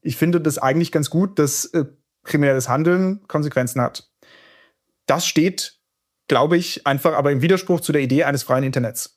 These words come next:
Weil was sich gezeigt hat, ist, wenn du Leute frei kommunizieren lässt im Internet, werden sie tolle Sachen machen, sie werden aber auch Verbrechen begehen. Und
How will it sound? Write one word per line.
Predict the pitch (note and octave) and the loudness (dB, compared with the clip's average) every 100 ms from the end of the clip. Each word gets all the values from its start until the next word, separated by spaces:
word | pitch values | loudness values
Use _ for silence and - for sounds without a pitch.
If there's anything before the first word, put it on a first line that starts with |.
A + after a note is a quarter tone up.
| _ | _
Weil | B2+ C3 B2+ | 0 0 0
was | C#3 C#3 | -2 0
sich | C#3 | -4
gezeigt | C3 C3 F3 | -2 0 0
hat, | F3 | 0
ist, | D#3 E3 - C#3+ | 0 -2 -4 0
wenn | D#3+ | 2
du | |
Leute | C3+ D#3 D3 | 2 2 -2
frei | - C#3 D#3+ | 0 0 0
kommunizieren | D3 C3 B2 G3+ | 0 -2 0 0
lässt | G3+ - | 2 0
im | |
Internet, | C#3 E3+ D#3 D#3+ - - _ _ _ | -2 0 0 -2 -8 -20 _ _ _
werden | C3 D3 D#3 F3 | 2 2 2 0
sie | D3 D3 D3+ D3+ D3+ _ _ - | 0 0 2 0 -4 _ _ -4
tolle | - F3+ | 0 0
Sachen | A#3 A3 A3+ | 2 0 2
machen, | A3+ G#3+ C4 D#4+ _ _ _ | 0 0 -2 -2 _ _ _
sie | - D3 C#3+ | -4 0 4
werden | C#3 D#3 F#3+ | 4 4 2
aber | C#3 D#3 F#2+ | 2 2 2
auch | B2+ | 0
Verbrechen | D#3 D3 C#3 D3 | 0 0 0 0
begehen. | B2+ A#2+ A#2 - _ _ _ _ _ _ _ _ | -2 -2 -2 -4 _ _ _ _ _ _ _ _
Und | E3+ D#3 C#3+ C3+ - | 2 4 2 -2 -6